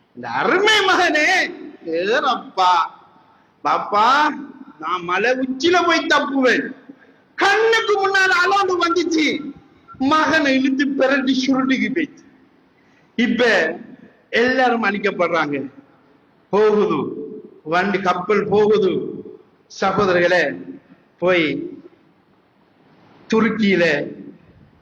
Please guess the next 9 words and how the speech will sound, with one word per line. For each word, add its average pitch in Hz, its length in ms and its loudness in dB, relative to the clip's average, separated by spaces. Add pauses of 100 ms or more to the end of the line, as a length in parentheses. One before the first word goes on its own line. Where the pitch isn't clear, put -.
(140)
ஒரு 180 200 2
மலைக்கு 180 500 0
மேல 160 440 0 (380)
அந்த 156 260 -2
இது 143 340 -2
தங்குது. 156 480 0 (460)
இப்ப 180 260 2
அல்லாஹ் 170 260 0
கட்டளையிடுறாங்க, 143 760 0